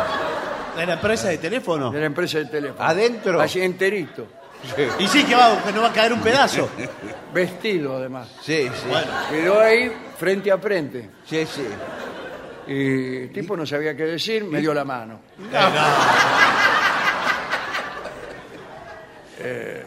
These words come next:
Speaker 2: bueno, algunos de los mejores lugares para entrar en una casa son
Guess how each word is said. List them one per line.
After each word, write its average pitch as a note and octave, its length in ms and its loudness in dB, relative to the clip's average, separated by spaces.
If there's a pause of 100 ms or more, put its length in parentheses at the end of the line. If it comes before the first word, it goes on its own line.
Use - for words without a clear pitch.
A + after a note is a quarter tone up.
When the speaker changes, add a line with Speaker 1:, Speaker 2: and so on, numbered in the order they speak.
Speaker 2:
bueno, B2 480 -4 (680)
algunos A#3+ 420 4
de G#3 40 6
los F#3 120 6
mejores F#3+ 320 4
lugares F3+ 280 2
para D#3 180 2
entrar F3+ 280 2
en F3 80 0
una D#3 240 0
casa G3+ 340 2
son A#2 400 -2